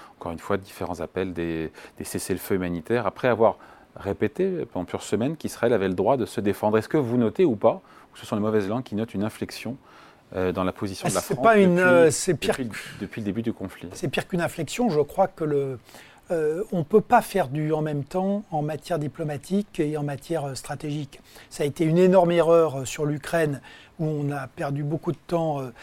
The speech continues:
Speaker 2: à, à un dialogue qui était un dialogue parfaitement vain avec, euh, euh, Vladimir Poutine. Aujourd'hui, c'est pas des inflexions, ce sont de vraies contradictions, malheureusement. Donc
Speaker 1: Il y a chez Emmanuel Macron des, des contradictions, un manque de cohérence.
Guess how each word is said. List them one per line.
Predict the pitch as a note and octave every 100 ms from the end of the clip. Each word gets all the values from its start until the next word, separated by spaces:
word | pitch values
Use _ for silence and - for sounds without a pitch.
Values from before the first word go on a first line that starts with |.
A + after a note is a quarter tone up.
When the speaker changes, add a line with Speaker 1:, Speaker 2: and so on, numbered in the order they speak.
| - - -
Speaker 2:
à, | E3 D3 G3 D3
à | C#3+
un |
dialogue | C#3 E3 D#3 E3 D#3 C#3
qui | C3 C#3+
était | -
un | C#3+
dialogue | C3 C#3 D#3 D#3 C3+
parfaitement | C3+ C#3 - C#3+ D#3 D3
vain | D3+
avec, | E3 C#3+ D3+ - D3+
euh, | C#3 C#3+ -
euh, | E3 D3
Vladimir | C#3 C#3+ D3 D3+
Poutine. | - D#3 B3
Aujourd'hui, | A3 E3+ F#3 G3+ F3 - - - -
c'est | -
pas | E3+ F#3+
des | D#3 C#3+
inflexions, | F#3+ - D3+ - B3 A3
ce | -
sont | D3 - F3 D3
de | D3 D3
vraies | B2+ D3+ F#3
contradictions, | C#3+ D#3+ - D3 F3 -
malheureusement. | G3+ D3+ C#3 C3 C#3 C3 - - -
Donc | E3 E3
Speaker 1:
Il |
y |
a | C3
chez | -
Emmanuel | A2+ G#2
Macron | G2+ C3+
des, | G#2+ G2 G2+ - - - -
des | - F#2+
contradictions, | - A2+ A2 G2+ F#2+ - A#2 B2+
un | G2+
manque | A2+ A#2
de | G2+
cohérence. | - A#2+ G2+ A#2+ - -